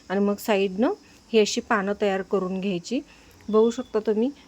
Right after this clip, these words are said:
छान असं मस्त सोप्या पद्धतीनं तयार होतं. मी जसं दाखवलं तुम्ही त्या पद्धतीने केला तर आरी वर्क शिकायला काहीच अवघड नाही फ्रेंड्स. आणि व्हिडिओ कसा वाटला मला नक्की कमेंट्समध्ये सांगा. फक्त थोडंसं मला टाईम मिळत नाही या आरी वर्कमधून व्हिडिओ अपलोड करायला,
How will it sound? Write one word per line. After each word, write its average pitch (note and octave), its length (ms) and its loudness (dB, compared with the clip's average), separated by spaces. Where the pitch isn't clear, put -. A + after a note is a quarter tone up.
छान A#3 300 2
असं B3 200 -2
मस्त A#3 300 0
सोप्या B3 440 0
पद्धतीनं A3+ 560 2
तयार G#3 180 2
होतं. G#3+ 240 -2
मी A3 160 2
जसं G#3 280 -2
दाखवलं G3+ 360 0
तुम्ही G#3+ 260 -4
त्या G3+ 100 0
पद्धतीने G3+ 460 -4
केला F#3+ 280 -4
तर G3+ 200 -8
आरी G#3 140 0
वर्क G3+ 260 -2
शिकायला F#3+ 420 -4
काहीच G#3 400 -4
अवघड G#3 320 2
नाही G3 220 -4
फ्रेंड्स. A3 340 -4
आणि G3+ 160 0
व्हिडिओ G#3+ 280 4
कसा A3+ 320 -2
वाटला G#3+ 320 0
मला G#3 180 -2
नक्की G3+ 300 -4
कमेंट्समध्ये G3+ 680 -2
सांगा. G3 360 -4
फक्त A#3+ 240 0
थोडंसं A3 320 0
मला G#3+ 180 2
टाईम A#3 400 2
मिळत A#3 340 4
नाही G#3+ 340 2
या G#3+ 100 0
आरी G3+ 300 -2
वर्कमधून G#3 540 0
व्हिडिओ G#3 240 6
अपलोड G3+ 380 0
करायला, G3+ 460 0